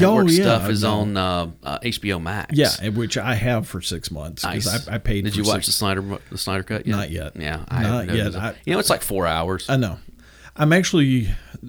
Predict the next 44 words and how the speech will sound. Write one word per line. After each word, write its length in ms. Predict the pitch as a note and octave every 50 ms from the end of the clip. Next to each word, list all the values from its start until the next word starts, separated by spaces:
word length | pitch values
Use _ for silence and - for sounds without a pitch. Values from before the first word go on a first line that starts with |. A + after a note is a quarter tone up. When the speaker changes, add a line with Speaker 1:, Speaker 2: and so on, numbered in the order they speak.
| - -
Speaker 1:
Renee 340 | B2 C#3 C#3 C#3 C#3 C#3+ C#3
and 100 | B2+ A#2
I 140 | G#2 G2+ G2
are 140 | G2 F#2+ G2
waiting 640 | G2 G#2 G#2 G2 - G2+ G2 G#2+ G#2 G#2+ G2+ G2 G2 F#2+
until 200 | F#2+ F#2+ - G#2+
we 160 | G2 G2 G2 A2
can 140 | A#2 G#2 G2
both 320 | - B2 G2 G2 A2 B2
get 200 | B2 G#2+ F2+ -
in 220 | - G2+ G#2+ G#2 G#2
the 80 | G#2
room 340 | F#2 G2 F#2 F#2+ F#2+ F#2+ F#2
together, 560 | - G#2 F#2+ G2+ F2+ F2+ F2+ F2 E2 E2 - -
Speaker 2:
Okay. 200 | A#2+ B2+ A#2 G#2
Speaker 1:
you 60 | G#2+ G2+
know, 80 | F#2+
to 200 | D#2+ C2+ - G2+
sit 200 | F#2 - - E2+
down 140 | F2+ F#2+ F#2+
Speaker 2:
Well, 80 | A#2 C#3+
you, 60 | G3
Speaker 1:
and 80 | A3 A#2
watch 140 | A#2+ - G3
Speaker 2:
you 60 | G3+
have 160 | G3 F#3+ -
Speaker 1:
it. 20 |
Speaker 2:
fun 180 | - B2+ A2 G2+
with 100 | F#2 D#2+
that. 280 | - E2 E2+ G#2+ - - - - - - - -
And 340 | G#2+ G#2 G2+ G2 G2+ A#2+
<laughs> 540 | C3+ - - - E3+ - - - F#3 - - - G3+ - - - F#3+ - - - F#3 F#3 - - G3 G3 -
Speaker 1:
I 100 | - -
know 120 | A#3 F#3+ D3+
you're 200 | C3+ C#3 D#3 E3
not 160 | D3+ B2+ -
gonna 120 | - G2 G2
dig 180 | F2 F#2 -
Speaker 2:
as 160 | E3 F#3+ G#3
Speaker 1:
it, 40 | -
Speaker 2:
we're 180 | - A3 G#3+ G3+
Speaker 1:
but 120 | G3+ C#3+ C3+
Speaker 2:
recording 340 | C3+ E3+ E3+ E3 E3 E3
this, 600 | D#3+ D#3 D#3 D#3 D3+ D#3 D3+ - - - - -